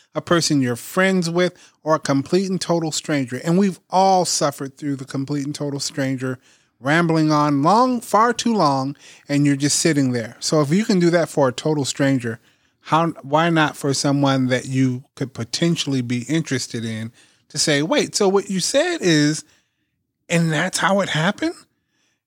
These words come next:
Then they feel validated, like, "Okay, I told the story, I'm out on a limb,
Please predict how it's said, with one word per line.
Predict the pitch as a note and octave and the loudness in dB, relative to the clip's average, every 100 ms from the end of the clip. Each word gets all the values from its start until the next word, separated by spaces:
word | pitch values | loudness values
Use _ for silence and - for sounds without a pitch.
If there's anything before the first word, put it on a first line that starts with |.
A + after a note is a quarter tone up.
| _ | _
Then | - D3 | -2 0
they | D3 F#3 | 2 0
feel | - - F3 D#3 D3 | -2 0 2 2 2
validated, | B2 D3+ G3 G#3 D3+ C#3+ C3 | 2 2 2 0 0 -2 -4
like, | A#2+ B2 A2+ - | -6 -8 -6 -4
"Okay, | D#3 - B2+ | -4 -2 -2
I | B2 | -2
told | - C#3 C#3 | -2 -2 -2
the | C3 | -4
story, | - - A#2 G#2+ A#2 - _ _ | -6 -2 -2 -2 -8 -16 _ _
I'm | A#2+ A2+ | -4 0
out | B2 | 2
on | C#3+ | 4
a | E3+ E3 | 4 4
limb, | C3 A#2+ A#2 | 4 2 -2